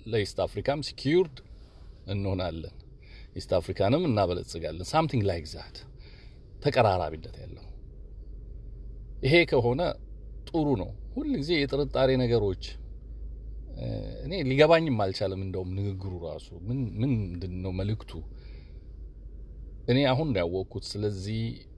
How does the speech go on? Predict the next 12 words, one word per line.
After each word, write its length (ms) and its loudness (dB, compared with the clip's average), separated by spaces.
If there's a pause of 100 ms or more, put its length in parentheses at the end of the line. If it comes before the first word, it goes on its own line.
(200)
ድንቅ 400 6 (420)
ሃይማኖት። 680 2 (1400)
እ፣ 140 -10 (340)
ያው 220 -4
ቢ 180 0
ቢ 120 2
ሲ 140 -2
ላይ 120 4
የተጻፈውን 580 -2
አንብቤ 440 -2
ነው 140 -2
የተረዳሁት። 640 -2